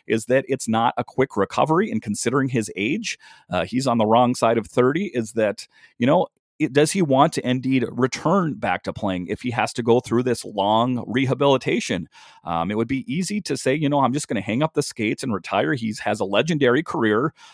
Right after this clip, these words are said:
uh, will be revered as one of the greatest Capitals of all time. I have no doubt about it. But so those are some tough questions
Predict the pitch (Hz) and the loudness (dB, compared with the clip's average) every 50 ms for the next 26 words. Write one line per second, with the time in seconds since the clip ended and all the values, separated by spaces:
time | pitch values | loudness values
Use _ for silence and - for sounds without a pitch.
0 | - _ - 92 98 110 113 113 120 127 139 123 117 107 101 107 107 131 135 117 | -20 _ -4 -2 0 0 0 0 0 2 2 2 2 2 2 0 0 0 -2 -2
1 | - 104 113 123 120 117 101 - 98 92 104 127 165 160 - - 127 98 104 - | 0 0 0 2 2 0 -2 0 0 0 2 2 0 -2 -2 0 0 0 2 2
2 | - 131 131 123 113 95 101 98 117 151 - - 110 104 104 117 127 98 90 - | 2 2 2 2 0 0 4 4 4 4 2 0 0 0 0 0 0 -2 -2 -2
3 | 95 92 - 107 104 107 143 202 190 175 127 107 - 104 104 104 104 110 120 127 | -4 -4 0 2 2 4 4 4 4 4 4 6 4 4 4 2 2 2 2 0
4 | - - - _ _ - - - _ _ - 110 104 - - - - 123 120 143 | -2 -10 -20 _ _ -20 -20 -20 _ _ 2 2 2 2 2 4 4 6 6 6
5 | 208 269 - 494 240 - - 226 208 - - 139 151 - - - - 107 117 - | 4 4 2 -2 -2 -2 -2 -2 0 2 2 2 2 0 -2 0 0 2 2 0
6 | - - 131 131 135 143 139 - | 0 -2 -2 -2 0 -2 -6 -8